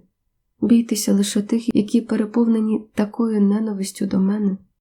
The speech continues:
Ісуса Христа, що опустяться до кожного можливого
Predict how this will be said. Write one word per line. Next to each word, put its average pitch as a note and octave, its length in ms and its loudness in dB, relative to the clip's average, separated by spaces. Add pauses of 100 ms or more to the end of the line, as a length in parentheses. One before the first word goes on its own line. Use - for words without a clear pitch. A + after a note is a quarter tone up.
(340)
Ісуса A3+ 480 -2
Христа, G3+ 580 -6 (840)
що - 260 0
опустяться A#3 680 0
до G3 160 4
кожного A3+ 540 0
можливого G3+ 720 -2